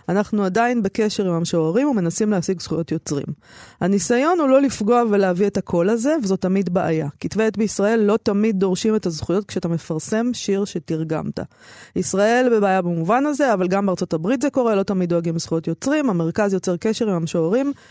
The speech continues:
כדי שיהיו מודעים לפרסום ויאשרו אותו. זה, כך אמר לנו אז ערן צלגוב. עכשיו מתברר שלא רק מול המשוררים יש להם בעיה,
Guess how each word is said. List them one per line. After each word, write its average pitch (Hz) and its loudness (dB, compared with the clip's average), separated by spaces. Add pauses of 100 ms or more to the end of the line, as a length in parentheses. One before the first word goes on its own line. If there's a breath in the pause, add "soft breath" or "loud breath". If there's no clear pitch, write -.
(120 loud breath)
כדי 185 -2
שיהיו 226 0
מודעים 240 2
לפרסום 240 -2
ויאשרו 170 -2
אותו. 190 -4 (840 loud breath)
זה, 214 0 (100)
כך 233 -2
אמר 214 2
לנו 190 2
אז 185 0
ערן 175 0
צלגוב. 233 2
עכשיו 240 0
מתברר 247 2
שלא 202 2
רק 202 2
מול 226 2
המשוררים 294 2
יש 208 0
להם 170 2
בעיה, 156 -2